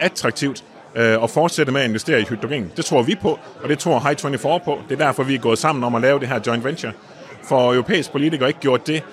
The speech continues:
attraktivt og simpelt, så er det klart, så forbliver det ved små investeringer,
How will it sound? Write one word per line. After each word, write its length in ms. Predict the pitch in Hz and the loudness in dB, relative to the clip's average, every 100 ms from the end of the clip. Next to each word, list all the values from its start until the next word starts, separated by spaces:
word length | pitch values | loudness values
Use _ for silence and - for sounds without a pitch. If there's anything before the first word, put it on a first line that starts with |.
| - - | -20 -6
attraktivt 560 | 151 165 139 120 147 139 - | -4 -2 -2 -2 -2 -2 -6
og 100 | 131 | -2
simpelt, 520 | 196 147 98 - - - - - - - | -2 -2 -10 -12 -16 -20 -20 -20 -20 -16
så 140 | - 156 | -2 2
er 40 | |
det 120 | 156 | 2
klart, 260 | 139 143 113 | 2 0 0
så 80 | 151 | -2
forbliver 340 | 135 165 143 | -2 2 2
det 120 | 110 | 4
ved 80 | 110 | 2
små 220 | 101 170 | 4 2
investeringer, 560 | 117 110 - 139 104 | 4 0 2 2 2